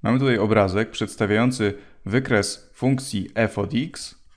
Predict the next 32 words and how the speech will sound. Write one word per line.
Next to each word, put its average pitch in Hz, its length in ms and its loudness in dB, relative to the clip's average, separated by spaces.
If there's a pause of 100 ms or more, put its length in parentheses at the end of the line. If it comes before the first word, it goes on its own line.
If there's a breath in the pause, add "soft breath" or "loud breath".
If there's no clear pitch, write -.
(400)
i 190 160 -2
wykres 139 520 2
jej 139 160 2
pochodnej, 117 560 2
czyli 107 320 -4
f 117 140 -4
prim 131 260 2
od 87 140 -4
x. - 340 -14 (960 soft breath)
Jedyne, 135 260 2
czego 139 220 4
nie 123 120 8
wiemy, 110 480 2 (320 loud breath)
to 170 100 -2
która 117 320 4
jest 139 220 0
która. 107 460 0 (600)
Która 139 300 2
to 113 120 -2
jest 101 200 -2
funkcja, 107 460 -2
a 139 60 2
która 120 240 0
to 120 100 -2
jest 120 180 -4
pochodna. 107 440 -2 (400 soft breath)
I 104 60 -2
naszym 151 320 2
zadaniem 110 500 4
jest 98 440 -4 (160)
określenie, 113 840 -2 (120)
odgadnięcie, 107 840 0